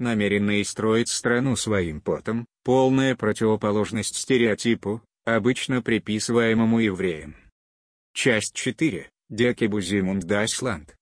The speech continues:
двадцать девятого сентября тысяча девятьсот тридцать четвертого года. В кибуце трудятся все руки, мужчины, женщины и дети одинаково. Болотистая земля осушается,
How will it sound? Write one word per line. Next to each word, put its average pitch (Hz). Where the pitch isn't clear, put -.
двадцать 117
девятого 98
сентября 120
тысяча 110
девятьсот 107
тридцать 107
четвертого 107
года. 82
В -
кибуце 98
трудятся 104
все 98
руки, 95
мужчины, 104
женщины 104
и -
дети 82
одинаково. 101
Болотистая 104
земля 120
осушается, 110